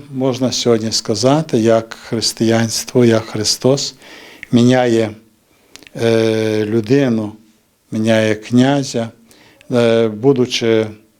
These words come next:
таким, е, е, поганським правителем та жорстоким правителем, то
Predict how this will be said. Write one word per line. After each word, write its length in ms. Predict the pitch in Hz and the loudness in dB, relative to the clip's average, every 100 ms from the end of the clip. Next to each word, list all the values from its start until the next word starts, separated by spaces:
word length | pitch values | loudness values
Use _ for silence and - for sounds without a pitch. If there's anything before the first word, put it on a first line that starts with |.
| _ _ _ _ | _ _ _ _
таким, 580 | - - - 117 110 107 | -10 -8 0 2 4 2
е, 300 | 107 104 104 101 - - _ - - - _ - - - - - | 0 0 0 -4 -14 -20 _ -20 -20 -20 _ -20 -20 -20 -14 -4
е, 360 | 120 110 107 107 | 2 4 4 4
поганським 800 | 107 120 120 156 151 - 139 123 | 2 -2 0 -2 -4 -4 -4 -4
правителем 880 | 120 120 113 123 123 123 113 117 107 | -2 -2 0 -2 -4 -6 -4 -6 -6
та 180 | 113 | -6
жорстоким 680 | 104 107 - - 147 147 135 | -6 -6 -6 -2 0 0 -4
правителем, 800 | 123 123 113 117 113 117 107 110 110 - - - - - | -4 -4 -2 -2 -4 -6 -6 -6 -10 -20 -20 -20 -20 0
то 540 | 120 117 113 113 113 | 2 4 2 2 -2